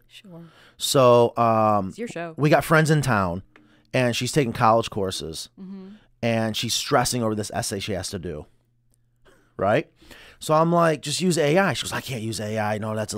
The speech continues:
Speaker 2: you know, da, da, da." And I get
Speaker 1: Oh,
Speaker 2: it.
Speaker 1: see,
Speaker 2: You're
Speaker 1: now I'm in here.
Speaker 2: Yeah, you can just go ahead and exit out.
Speaker 1: Oh, my God.
Speaker 2: <laughs> She's like, "Well, I can't use A I." I'm like, "What is the subject, right?" So she starts telling me. So I start putting in the A I, and it generates the most amazing essay within, like, thirty seconds.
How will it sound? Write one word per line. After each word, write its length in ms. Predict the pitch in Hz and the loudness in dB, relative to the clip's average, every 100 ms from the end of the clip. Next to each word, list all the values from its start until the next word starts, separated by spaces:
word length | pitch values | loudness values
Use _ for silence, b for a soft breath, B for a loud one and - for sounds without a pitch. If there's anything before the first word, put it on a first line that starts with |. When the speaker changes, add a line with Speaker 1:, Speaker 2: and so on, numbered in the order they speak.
| 104 | -8
Speaker 2:
you 80 | 107 | -6
know, 80 | 104 | -4
da, 120 | 104 | -2
da, 60 | 107 110 | -2 -2
da." 20 | |
And 100 | 160 | -2
I 60 | |
get 240 | 160 110 117 | -2 -2 -2
Speaker 1:
Oh, 40 | |
Speaker 2:
it. 40 | 98 | -2
Speaker 1:
see, 60 | |
Speaker 2:
You're 80 | 117 | -4
Speaker 1:
now 160 | 170 160 | -4 -8
I'm 180 | 165 160 | -8 -12
in 140 | 131 | -16
here. 180 | - 123 | -8 -2
Speaker 2:
Yeah, 140 | 113 | 0
you 60 | 113 | 0
can 100 | 175 | -2
just 140 | 170 | 0
go 40 | 185 | 2
ahead 120 | 135 | 2
and 100 | 107 | 0
exit 220 | - 98 | -4 -6
out. 220 | 85 82 _ _ _ - | -6 -8 _ _ _ -20
Speaker 1:
Oh, 60 | |
my 340 | 185 131 120 - _ | -20 -20 -20 -20 _
God. 1120 | - - - - - _ _ _ _ _ - | -20 -20 -20 -20 -20 _ _ _ _ _ -20
Speaker 2:
<laughs> 0 | - B B | -20 B B
She's 220 | - 160 | -2 2
like, 160 | 151 131 B B - | 4 2 B B 2
"Well, 80 | 127 | 2
I 60 | |
can't 180 | 131 175 | 4 2
use 180 | 151 123 | 2 0
A 180 | 127 131 | 2 4
I." 260 | 156 104 95 | 4 4 2
I'm 80 | 151 | 0
like, 80 | |
"What 180 | 156 240 | 2 2
is 120 | 254 | 0
the 80 | 175 | 0
subject, 480 | - 135 120 95 - | 4 4 4 -2 -2
right?" 340 | 101 110 151 | 2 2 0
So 80 | - | -6
she 140 | 123 - | -6 0
starts 200 | 185 - | 0 0
telling 300 | 135 147 131 | 0 0 0
me. 80 | |
So 140 | 104 113 | 0 0
I 60 | |
start 200 | 123 131 | 0 0
putting 220 | - 123 123 | 0 2 2
in 80 | |
the 120 | 123 113 | 0 -2
A 140 | 113 | -4
I, 240 | 101 101 113 | -2 -2 -2
and 120 | 127 | -2
it 120 | 139 | -4
generates 680 | 107 127 127 120 107 104 - - - | -4 -2 2 2 2 -2 -8 -16 -8
the 140 | 139 | -6
most 240 | 131 123 135 | -4 -6 -6
amazing 600 | 131 123 120 120 123 - | -6 -4 -4 -2 -4 -6
essay 400 | 110 - 113 104 | -8 -6 -4 -4
within, 220 | 104 101 | -6 -6
like, 180 | 92 90 | -8 -10
thirty 300 | 98 110 104 | -8 -8 -6
seconds. 520 | - - 120 98 - | -8 -8 -6 -8 -10